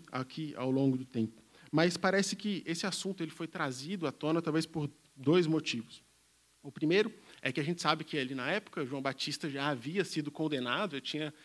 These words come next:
tido a sua cabeça degolada, justamente por tratar de um casamento ali, é, imoral que tinha acontecido ali dentro da família de Herodes.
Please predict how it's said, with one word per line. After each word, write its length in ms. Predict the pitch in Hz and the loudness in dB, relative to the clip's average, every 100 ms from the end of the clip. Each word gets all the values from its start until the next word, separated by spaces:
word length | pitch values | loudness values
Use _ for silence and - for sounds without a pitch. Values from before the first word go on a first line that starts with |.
| - | -14
tido 200 | - 143 | -6 -4
a 20 | |
sua 140 | 131 | -2
cabeça 400 | 147 135 147 143 | -2 0 0 0
degolada, 520 | 143 139 131 135 185 208 | 0 0 0 0 0 0
justamente 460 | 196 - 208 190 | -4 -4 -4 -4
por 160 | - 202 | -8 -8
tratar 500 | 240 214 - 170 208 - - | -4 -2 2 0 0 -16 -14
de 140 | - | -8
um 80 | 196 | -6
casamento 720 | 226 208 190 147 139 208 - | -2 0 2 0 0 -2 -4
ali, 320 | 135 135 208 202 - _ | -4 -4 -6 -8 -18 _
é, 580 | 135 139 143 139 135 127 - - - | -4 0 2 2 2 -2 -8 -16 -2
imoral 600 | 156 196 175 151 220 180 | 2 4 4 6 4 4
que 220 | - 151 | 0 -10
tinha 220 | - 160 | -6 -4
acontecido 500 | 151 147 139 - 147 | -4 -6 -6 -4 0
ali 220 | 143 139 | 2 2
dentro 280 | 156 156 170 | 0 -2 -2
da 60 | 165 | -4
família 340 | 165 160 160 | -2 0 2
de 80 | 151 | 2
Herodes. 480 | 180 170 143 - | 2 2 2 -2